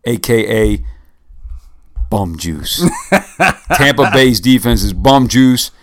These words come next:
Speaker 1: and Jimmy G Q is gonna light 'em up.
Speaker 2: I like that.
Speaker 1: Put him in your starting lineup. Next up, I'm going another Q B. Going to the Georgia boy, Matt Stafford. Now you say, "What you mean
Speaker 2: Mm.
Speaker 1: Georgia boy?" He went to college at Georgia. I know all that stuff.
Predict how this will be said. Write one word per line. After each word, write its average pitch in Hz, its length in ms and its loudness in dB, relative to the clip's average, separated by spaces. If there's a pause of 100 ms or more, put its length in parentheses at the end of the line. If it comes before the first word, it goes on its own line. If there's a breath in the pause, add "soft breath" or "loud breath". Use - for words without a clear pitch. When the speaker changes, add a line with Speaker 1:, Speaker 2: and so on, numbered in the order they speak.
(140)
Speaker 1:
and 107 120 -4
Jimmy 123 240 4
G 107 280 -2
Q 127 240 0
is 104 80 -2
gonna 104 220 0
light 110 280 6
'em 107 140 2
up. 107 300 2
Speaker 2:
I 113 60 -14
like 110 320 -12
that. 104 80 -14
Speaker 1:
Put 139 120 2
him 127 100 4
in 123 80 4
your 117 100 0
starting 113 400 2
lineup. 107 420 0 (220)
Next 135 440 0
up, 143 280 6
I'm 135 100 0
going 135 300 4
another 123 260 2
Q 135 260 -2
B. 143 380 2 (920)
Going 117 260 -4
to 110 200 -6
the 101 100 -8
Georgia 123 540 4
boy, 101 420 2 (500)
Matt 123 460 2
Stafford. 127 800 0
Now 113 80 -4
you 120 60 -2
say, 156 80 -2
"What 202 160 -2
you 185 60 -2
mean 139 180 2
Speaker 2:
Mm. 120 60 -6
Speaker 1:
Georgia 120 340 4
boy?" 104 180 0
He 113 60 2
went 139 140 2
to 113 60 -6
college 123 440 2
at 104 100 2
Georgia. 107 380 0
I 123 80 2
know 117 180 2
all 110 160 8
that 107 160 4
stuff. - 420 0